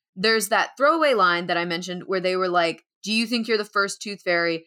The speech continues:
to think you can help these kids?" And that's why we're supposed to believe that, like, Catherine's going to hell because she's meddling in mortals' lives, but she's making the kids' lives better. But that line that says, "Do you think you're the first person to think you can help those, these kids?"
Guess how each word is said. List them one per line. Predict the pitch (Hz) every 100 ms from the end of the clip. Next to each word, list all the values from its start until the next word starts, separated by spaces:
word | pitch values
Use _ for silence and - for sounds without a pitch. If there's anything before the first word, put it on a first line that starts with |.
| _ -
to |
think | 196 190
you | 190
can | 190
help | 180 170 165
these | 160 160
kids?" | - 208 - - -
And | 196
that's | 233 277
why | 269 247 220
we're | 208 208
supposed | - 226 214 -
to |
believe | 185 185 196 196
that, | 175 -
like, | 160 -
Catherine's | 175 175 180
going | 160 160 131
to |
hell | 175 - -
because | 175 180
she's | 175 175
meddling | 175 170 180 180
in | 170 160
mortals' | 151 147 143
lives, | 123 117 - - _ _ -
but | 190
she's | - 202
making | 196 214 226 233
the | 208
kids' | - 170 160
lives | 147 139 156
better. | 240 233 147 - _ _ _
But | 208 -
that | 226 -
line | 226 349 415 233 196 220 247 _ _ _
that | 226 226
says, | 254
"Do | 208
you | 240
think | 269 240
you're | 233
the |
first | 240 233
person | 240 220 208
to |
think | 202 196
you | 180
can | 180
help | 240 294 -
those, | 202 - -
these | 175 160
kids?" | - 147 113